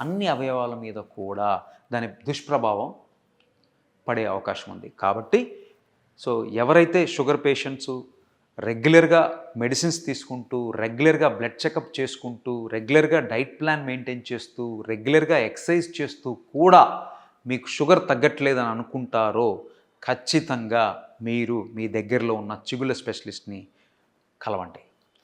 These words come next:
కలిసి మీ నోరు ఎగ్జామిన్ చేసుకోండి. ఒకవేళ మీ డాక్టర్ దగ్గర, మీ, మీ షుగర్ డాక్టర్ గారి దృష్టికి తీసుకెళ్ళండి. ఒక ఆయన చెప్తే ఆయన చెప్పిన వాడి దగ్గరికి వెళ్ళండి, లేకపోతే మీ అంతటా మీరు,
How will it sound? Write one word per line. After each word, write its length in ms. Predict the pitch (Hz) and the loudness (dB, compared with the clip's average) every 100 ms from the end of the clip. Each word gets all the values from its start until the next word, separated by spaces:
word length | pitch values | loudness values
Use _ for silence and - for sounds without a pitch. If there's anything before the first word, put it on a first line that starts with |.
| _ _ | _ _
కలిసి 400 | 123 123 156 214 131 | -2 -2 -4 -8 -8
మీ 120 | 107 | -10
నోరు 300 | 101 120 151 | -2 4 4
ఎగ్జామిన్ 540 | 101 95 120 143 139 - | 4 0 2 2 0 -4
చేసుకోండి. 400 | 113 - 104 - | -8 -8 -16 -14
ఒకవేళ 300 | 95 - 117 | -12 -2 0
మీ 140 | 127 117 | 0 -2
డాక్టర్ 380 | 104 110 - 127 | 0 -2 -2 -4
దగ్గర, 200 | 123 131 | -4 -4
మీ, 480 | 117 135 165 165 - - _ - | -4 -2 0 -2 -8 -18 _ -6
మీ 120 | 131 | -4
షుగర్ 260 | 131 139 143 | 0 2 4
డాక్టర్ 240 | 139 143 | 4 2
గారి 260 | 123 123 104 | 0 0 -2
దృష్టికి 380 | 120 - 120 - | -12 -10 -14 -8
తీసుకెళ్ళండి. 600 | 123 - 147 147 170 180 _ _ _ _ _ _ | -10 0 0 0 -4 -8 _ _ _ _ _ _
ఒక 180 | 113 - | -4 2
ఆయన 460 | 123 - 110 110 135 | 0 0 -2 0 0
చెప్తే 360 | 131 - - | 0 -2 0
ఆయన 360 | 139 - 110 131 | -2 0 -2 0
చెప్పిన 420 | 123 - - 135 | -4 -6 -4 -2
వాడి 420 | 135 120 123 123 | -2 0 0 0
దగ్గరికి 220 | 127 123 127 | -2 -2 -2
వెళ్ళండి, 300 | 135 156 170 | -4 -4 0
లేకపోతే 400 | 131 - 151 151 | 0 0 0 0
మీ 280 | 135 165 202 | -2 0 2
అంతటా 280 | 185 170 | 0 -2
మీరు, 360 | 151 170 214 110 | -2 0 -2 -4